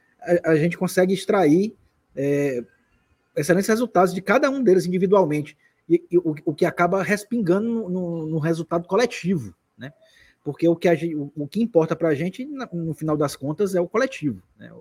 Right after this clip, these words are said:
É o time. Como o time tá se, tá se propondo, como o time tá jogando, como o time tá indo pra cima, isso é o que interessa. Pincelando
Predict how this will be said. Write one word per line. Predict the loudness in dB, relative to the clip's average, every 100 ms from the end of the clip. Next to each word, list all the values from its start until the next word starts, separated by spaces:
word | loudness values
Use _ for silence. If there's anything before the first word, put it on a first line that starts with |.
| -20 _
É | -2
o | -2
time. | -2 0 2 2 -2 -8 _ _ _ _ _ _
Como | -2 0 0
o |
time | -4 -6 -4 -4
tá | -6 -8
se, | -8 -14 -16 _
tá | -8 -8
se | -6
propondo, | -6 -6 -6 -6 -6
como | -6 -6
o | -6
time | -6 -6
tá | -2 0
jogando, | 0 0 -4 -6
como | -6 -6
o |
time | -6 -8
tá | -6 -6
indo | -4 -6
pra | -6 -8
cima, | -8 -10 -10 -12 _ _ _ -14
isso | -4
é |
o | -4
que | -2
interessa. | 0 0 0 -6 _ _ _ _ _ _ _ _ _ _ -8
Pincelando | -2 4 6 6 4